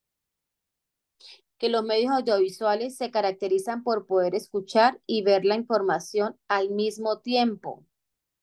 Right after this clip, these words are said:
El sistema comunicativo entre imágenes y sonidos con el objetivo de ilustrar una información. Los medios audiovisuales son los que nosotros en este momento estamos utilizando también. El caso más claro de medio audiovisual es la televisión,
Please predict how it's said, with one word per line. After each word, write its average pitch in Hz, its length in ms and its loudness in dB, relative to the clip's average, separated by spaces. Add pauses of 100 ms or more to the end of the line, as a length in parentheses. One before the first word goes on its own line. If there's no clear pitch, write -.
(400)
El 208 180 2
sistema 220 480 2
comunicativo 208 840 2
entre 226 260 0
imágenes 220 840 0 (600)
y 247 160 2
sonidos 262 720 4 (400)
con 240 160 4
el 233 120 6
objetivo 202 520 2
de 226 160 0
ilustrar 202 640 0
una 233 160 -6
información. 185 880 -6
Los 190 160 4
medios 208 320 6
audiovisuales 190 640 4
son 220 120 -4
los 220 140 -8
que 220 100 -4
nosotros 180 360 0
en 202 80 2
este 175 200 -4
momento 180 320 -2
estamos 190 380 0
utilizando 180 600 0
también. 147 400 -10 (1120)
El 226 200 4
caso 233 300 4
más 269 200 2
claro 262 280 4
de 262 120 0
medio 220 320 2
audiovisual 214 640 0
es 220 80 -6
la 226 180 -2
televisión, 226 800 -4